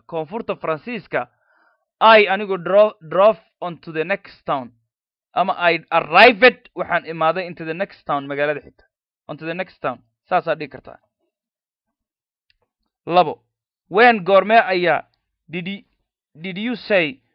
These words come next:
Goormee baad tiraahday, "Good morning, subax wanaagsan"? Goormee tiri? To him, isaga aad ka tiraahday in French,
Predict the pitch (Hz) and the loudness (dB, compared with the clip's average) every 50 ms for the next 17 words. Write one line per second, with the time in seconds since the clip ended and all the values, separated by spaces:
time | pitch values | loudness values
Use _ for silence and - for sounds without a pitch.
0 | _ _ - 143 151 175 180 185 196 214 233 240 214 202 175 - _ - 170 156 | _ _ -10 -2 2 2 2 2 2 2 2 4 4 4 2 2 _ -6 -2 -2
1 | 156 143 135 139 147 147 139 135 - - 214 214 160 170 175 175 175 170 147 131 | -2 -2 -2 -4 -8 -8 -10 -12 -12 -10 -10 -10 -8 -6 -4 -4 -4 -4 -6 -12
2 | 127 - - 175 190 190 - 160 156 151 151 147 139 - - 208 202 - - 156 | -14 -16 -8 -4 -4 -4 -4 -4 -6 -6 -6 -6 -6 -4 -6 -6 -6 -6 -8 -8
3 | 151 147 151 165 170 - - 151 139 139 135 - 151 175 220 226 - - 165 - | -8 -6 -6 -8 -8 -10 -12 -16 -16 -16 -16 -12 -10 -8 -8 -8 -10 -14 -14 -12
4 | 190 180 156 - - 147 147 - _ _ _ _ _ _ _ - - 180 185 - | -10 -10 -8 -8 -6 -6 -8 -8 _ _ _ _ _ _ _ -16 -16 -14 _ -8
5 | 156 151 143 135 135 131 131 135 - - _ _ _ _ _ _ _ - 151 147 | -6 -6 -6 -6 -8 -10 -12 -12 -12 -14 _ _ _ _ _ _ _ -18 -16 -16
6 | 139 - 147 156 147 143 131 - | -12 -8 -6 -6 -6 -6 -10 -16